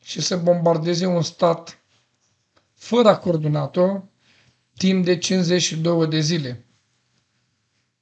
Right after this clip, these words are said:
Dacă vouă vi se pare corect, eu vă spun opinia mea, care este nu.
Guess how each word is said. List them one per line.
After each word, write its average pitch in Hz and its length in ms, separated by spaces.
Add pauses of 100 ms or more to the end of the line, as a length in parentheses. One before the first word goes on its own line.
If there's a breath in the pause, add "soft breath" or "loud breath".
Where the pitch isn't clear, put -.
(220)
Dacă 165 340
vouă 180 220
vi 196 80
se 190 160
pare 185 260
corect, - 680 (160)
eu 170 160
vă 175 120
spun 180 260
opinia 160 380
mea, 160 480 (120)
care 151 260
este 143 300
nu. 131 320